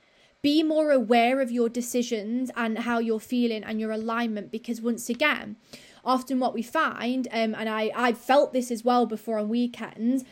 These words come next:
we can be bloody goddesses in the week with doing our mindful practices and our journaling and doing all those things.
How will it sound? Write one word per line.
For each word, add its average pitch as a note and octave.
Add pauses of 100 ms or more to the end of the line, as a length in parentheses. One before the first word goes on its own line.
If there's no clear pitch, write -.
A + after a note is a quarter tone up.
(200)
we C#4
can C#4
be C4+
bloody C#4
goddesses C#4
in B3
the A3+
week C4
with A#3+
doing A#3+
our A#3
mindful C#4+
practices C4+
and B3+
our B3+
journaling C4+
and A3+
doing B3
all A#3+
those A3+
things. A#3+